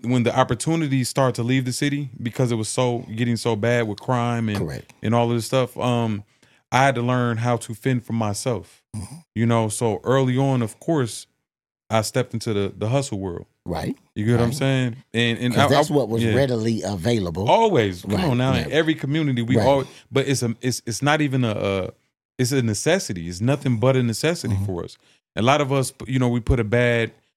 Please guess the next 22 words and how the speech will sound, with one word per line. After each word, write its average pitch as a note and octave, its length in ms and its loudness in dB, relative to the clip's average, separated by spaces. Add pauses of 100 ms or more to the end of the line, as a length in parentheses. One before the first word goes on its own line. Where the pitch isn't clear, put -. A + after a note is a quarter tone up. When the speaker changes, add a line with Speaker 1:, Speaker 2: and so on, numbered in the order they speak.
(200)
Speaker 1:
name C3+ 440 4
on A#2 220 2
hustling A2+ 600 -2 (140)
Speaker 2:
Mm. G2 120 -10 (380)
Speaker 1:
or, A2 280 4
or, G#2+ 200 0
you C3+ 120 0
know, G2+ 200 0 (320)
because A2 300 -2
they A2+ 100 -2
tell B2+ 240 -2
us G#2+ 80 -2
don't A#2+ 280 0 (240)
sell C3 300 0
drugs, A#2+ 340 2
don't B2 200 2
do A#2+ 100 0
drugs A#2+ 280 2
and G#2 80 -4
stuff - 220 -4
like A2+ 200 0
that. D3+ 260 -2